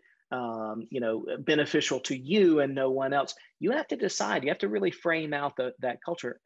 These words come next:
both what those values are, what they are not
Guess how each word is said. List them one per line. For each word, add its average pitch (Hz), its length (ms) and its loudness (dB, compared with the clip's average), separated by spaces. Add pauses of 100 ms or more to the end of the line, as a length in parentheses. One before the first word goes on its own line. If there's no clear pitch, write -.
(100)
both 135 440 0
what 165 120 2
those 156 160 2
values 131 440 0 (120)
are, 131 440 -2 (580)
what 151 300 -2
they 139 260 -4
are 131 160 -2
not 139 540 -2